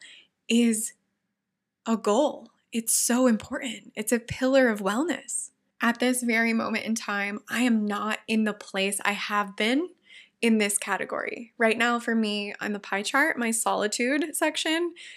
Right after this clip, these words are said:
is lacking. I left the house two times today, and both times I called my mom the second I walked outside. And that's because I didn't feel like I wanted to be with myself. And being alone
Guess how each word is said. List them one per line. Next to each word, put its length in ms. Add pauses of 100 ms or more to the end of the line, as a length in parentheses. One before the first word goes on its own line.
(180)
is 160
lacking. 640
I 100
left 260
the 80
house 460 (120)
two 200
times 380
today, 420
and 120
both 280
times 220
I 80
called 440
my 120
mom 420
the 100
second 680 (340)
I 120
walked 280
outside. 540 (360)
And 240
that's 240
because 460
I 180 (160)
didn't 400
feel 680 (280)
like 180
I 100
wanted 340
to 120
be 300
with 320
myself. 600 (480)
And 340 (520)
being 320
alone 600